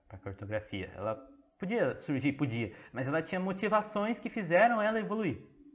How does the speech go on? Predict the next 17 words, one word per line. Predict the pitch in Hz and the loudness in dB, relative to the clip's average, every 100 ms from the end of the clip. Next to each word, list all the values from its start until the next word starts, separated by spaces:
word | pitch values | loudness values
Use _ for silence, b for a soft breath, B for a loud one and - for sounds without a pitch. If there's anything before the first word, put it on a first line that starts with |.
| - | -10
que | - | -4
ela, | 110 120 | -2 -2
fizeram | - 156 147 190 | -4 0 4 6
ela | 180 196 | 6 4
se | 190 | 0
consolidar | - 190 190 175 135 160 | -6 -4 -2 0 4 4
do | 180 | 4
jeito | 127 160 170 | -2 -4 -6
que | - 190 143 | -10 -6 -4
ela | 117 123 | -2 -2
virou, | 135 151 120 - b b b - _ _ _ _ _ _ - | -4 -4 -6 -8 b b b -20 _ _ _ _ _ _ -4
que | 156 | 4
era | 147 | 4
a | 143 | 4
navegação, | 131 123 113 104 - 151 - - | 2 2 2 0 -2 -4 -6 -14
porque, | 120 - | -10 0
ó, | 110 | 0